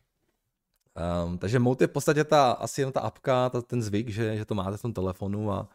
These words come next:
není důvod vlastně stahovat něco dalšího moc. Ale to mi přijde docela málo, to musím říct.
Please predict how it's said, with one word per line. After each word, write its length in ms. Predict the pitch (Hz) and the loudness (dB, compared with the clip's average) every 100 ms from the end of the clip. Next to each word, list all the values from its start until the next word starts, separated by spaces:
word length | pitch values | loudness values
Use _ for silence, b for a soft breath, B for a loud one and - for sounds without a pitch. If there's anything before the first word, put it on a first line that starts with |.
| b b b | b b b
není 160 | 95 101 | -2 0
důvod 180 | 101 | 2
vlastně 220 | 98 95 101 | 0 -2 -6
stahovat 380 | - 92 92 | -4 -2 -2
něco 200 | 95 - | -4 -4
dalšího 360 | 90 85 87 87 | -6 -4 -6 -6
moc. 260 | 87 101 _ b b b b b b | -6 -12 _ b b b b b b
Ale 140 | 90 | -8
to 100 | 87 | -4
mi 60 | 98 | -4
přijde 160 | 95 101 | -2 -2
docela 200 | - 117 | 0 -2
málo, 320 | 90 82 90 | 0 -2 -4
to 80 | 95 | -6
musím 240 | 87 90 | -10 -10
říct. 260 | 90 95 | -10 -12